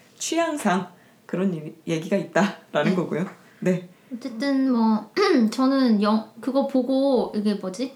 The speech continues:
Speaker 2: 보고래. 게임을 봤대.
Speaker 1: <laughs>
Speaker 2: 네.
Speaker 1: 봤지. 어.
Speaker 2: 어, 본 거나 마찬가지지만
Speaker 1: 어, 어.
Speaker 2: 어쨌든 엔딩을 보고 크레-, 엔딩 크레딧이 올라가면서 이제 옆에 또 막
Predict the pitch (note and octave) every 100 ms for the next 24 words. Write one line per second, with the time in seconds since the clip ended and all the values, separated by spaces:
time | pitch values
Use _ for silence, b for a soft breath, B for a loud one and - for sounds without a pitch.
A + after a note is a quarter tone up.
0 | - A#3 G#3+ G3+ F3 - B B B D#4+
1 | F4+ D4 - - G#3+ A3+ A3 A#3 C4 D4+
2 | A#3+ G#3+ B3 A#3+ G3+ F#3+ F#3+ G3 G3 -
3 | A#3 A3 G#3 C4+ C#4+ E4 E4+ B3+ D4+ D#4+
4 | D#4+ D4 C4+ G#3+ A3 G#3 F#3+ F3 B3 A3+
5 | A3 B B B B3+ C4+ D#4 D4 C4 B3+
6 | C4 C4 G#3 G3+ - D#4+ A3+ A#3 C4+ D4
7 | C#4 C4+ A3 A3 B3 B3 A3+ A3 G#3 G#3
8 | G3+ F3 G3 G3 F#3+ F#3+ D4+ C4 C4 B3
9 | F#3+ F3 F3